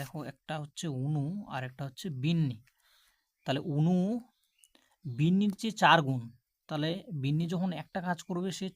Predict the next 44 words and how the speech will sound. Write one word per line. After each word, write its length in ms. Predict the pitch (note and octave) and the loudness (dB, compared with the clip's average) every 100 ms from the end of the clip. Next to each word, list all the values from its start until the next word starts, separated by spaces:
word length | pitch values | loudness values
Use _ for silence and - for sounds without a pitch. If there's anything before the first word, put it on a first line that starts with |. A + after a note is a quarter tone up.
| - | -6
চারটা 300 | D#3+ - G3 | -6 -4 -6
কাজ 100 | G#3 - | -6 -8
করবে, 200 | G#3+ G#3 A3+ - _ - | -8 -8 -10 -16 _ -8
চার 160 | D#3+ D#3 | -2 -2
গুণ 120 | D#3+ F3 | 0 0
যেহেতু 200 | E3 F3 F3+ | 0 -2 -4
এফিসিয়েন্সি 380 | E3+ D#3+ E3+ F3+ E3+ | -4 -4 -4 -4 -6
বলেছে, 240 | E3+ E3+ G#3 _ _ _ _ _ _ - - | -8 -10 -16 _ _ _ _ _ _ -20 -18
ঠিক 120 | B3+ G#3 | -10 -10
আছে? 120 | C#3 C3 _ _ - | -10 -14 _ _ 0
একসাথে 360 | D#3+ E3 G3 G#3 | 0 0 -2 -4
যখন 160 | F#3+ G3+ G3 | 0 0 0
করছে 160 | F#3 G3+ | -4 -4
তারা 120 | G3 F#3+ | -4 -4
কত 100 | F#3 G#3 | -6 -4
ইউনিট 180 | G#3 F#3+ - | -2 -2 -4
করছে? 220 | F#3 - A3 - _ _ _ _ _ _ _ | -8 -8 -12 -14 _ _ _ _ _ _ _
ফাইভ 160 | - C#3+ D#3 | 0 0 0
ইউনিট 200 | F3 E3+ F3+ | -2 -4 -8
করছে, 240 | D#3+ - _ _ _ _ _ _ | -10 -12 _ _ _ _ _ _
কিন্তু 160 | C#3+ D3+ | -8 -2
তারা 160 | D#3+ F3 E3+ | 0 2 0
একসাথে 380 | C#3 - D#3 G3+ A#3+ - D#3+ | -2 -4 -4 -4 -10 -8 -6
বলছে 180 | D3+ E3+ B2 | -4 -2 0
বারো 180 | B2+ D#3+ D#3+ | 2 4 4
ঘন্টা 180 | E3 C3 | 2 0
শেষ 100 | B2+ - | -4 -8
করতে। 180 | B2 B2+ B2+ | -12 -12 -6
তাহলে 180 | C#3+ C#3 C3+ | -4 0 0
বারো 140 | D3 D#3 | 0 -2
ঘন্টা 160 | D#3+ D#3 | -2 -2
দিয়ে 100 | D#3 C#3+ | -4 -4
যদি 120 | D#3 D3+ | -4 -2
গুণ 100 | D#3+ | -2
করে 120 | E3 D#3+ | -2 -4
টোটাল 240 | C#3+ C3+ D#3+ | -4 -4 -2
পেয়ে 140 | E3+ E3+ | -4 -8
যাবো 120 | F3 E3 | -8 -10
আমরা, 120 | E3+ F3 - | -12 -14 -8
ষাট 180 | C#3 D3 - | -4 -4 -4
পেয়ে 140 | E3 | -6
যাবো, 120 | D#3+ E3 - | -6 -8 -12
ষাট 160 | - C3+ D3 | -6 -4 -2
ইউনিট 220 | D3 D3+ | -2 -4